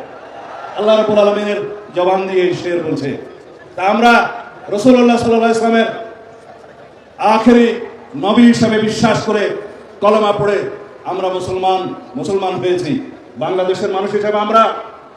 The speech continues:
এই দেশের নাগরিক হিসেবে বাংলাদেশি পরিচয়ে বিশ্বাস করি। কিন্তু সারা পৃথিবীতে সমস্ত মুসলমান কওম মিল্লাত ইসলামিয়া মজহাব সে,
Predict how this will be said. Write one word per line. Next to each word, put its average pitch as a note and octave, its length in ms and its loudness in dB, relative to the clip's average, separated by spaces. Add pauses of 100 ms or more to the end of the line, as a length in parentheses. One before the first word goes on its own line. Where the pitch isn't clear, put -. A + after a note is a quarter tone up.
(220)
এই F#3+ 160 0
দেশের G3 640 0
নাগরিক G3 440 2
হিসেবে G3+ 400 0 (380)
বাংলাদেশি C#4+ 680 8
পরিচয়ে C#4 400 8
বিশ্বাস B3 440 4
করি। F3+ 320 -2 (460)
কিন্তু B3+ 260 6 (880)
সারা C4+ 260 4
পৃথিবীতে C4+ 440 2
সমস্ত C#4+ 300 2
মুসলমান C4 520 6 (680)
কওম C#4 460 8 (440)
মিল্লাত D4 400 6
ইসলামিয়া C4 640 6 (1600)
মজহাব C4 460 6
সে, G#3+ 100 -2